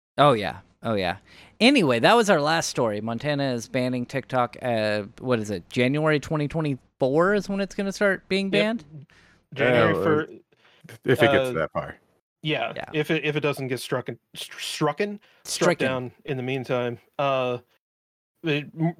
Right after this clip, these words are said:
Speaker 2: like, like I said, there are already people who are suing over this, and,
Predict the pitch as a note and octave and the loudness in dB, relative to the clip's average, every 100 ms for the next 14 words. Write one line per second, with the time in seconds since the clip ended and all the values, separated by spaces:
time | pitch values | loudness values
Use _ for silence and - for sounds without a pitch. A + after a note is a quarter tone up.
0 | D#3 E3 C#3+ - D#3+ _ _ F#3 C#3 C3+ | -4 -2 -2 -4 -20 _ _ -4 -4 0
1 | C#3 C3 C#3 C#3 C3+ B2+ B2+ C#3 B2+ A#2+ | 0 2 2 0 -2 -4 -6 -4 -2 -2
2 | - C3+ B2+ B2 A#2+ A#2+ A#2+ A2+ - - | -4 -4 -4 -4 -2 -2 -2 -2 -10 -12
3 | C#3 B2 B2 A#2+ B2 A#2 | -6 -4 -2 -2 -6 -10